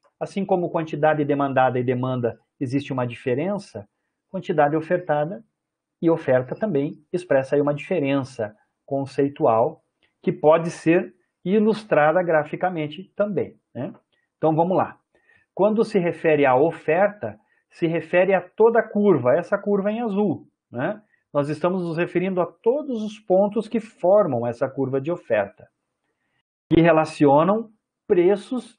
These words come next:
e quantidades, né? Para cada pontinho que forma a curva de oferta, tem uma relação de preço e quantidade,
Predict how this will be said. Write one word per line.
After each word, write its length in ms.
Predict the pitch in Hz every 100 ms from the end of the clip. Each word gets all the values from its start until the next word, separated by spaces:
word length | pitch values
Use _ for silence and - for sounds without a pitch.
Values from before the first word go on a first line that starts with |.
| -
e 80 | 220
quantidades, 800 | 226 226 277 277 135 113 _ _
né? 280 | 120 143 - _ _ _ _ _ _
Para 120 | 147
cada 200 | 147 202
pontinho 520 | - 180 160 - 175 160
que 100 | 147
forma 520 | - 147 151 160 160
a 120 | 156
curva 540 | - - 165 151 131 127
de 120 | 156
oferta, 640 | 180 - 143 147 151 202 - _ _
tem 120 | - 175
uma 160 | 185
relação 460 | 170 196 - 175 180
de 100 | 180
preço 300 | 180 156 160
e 20 |
quantidade, 720 | 160 156 185 135 - - -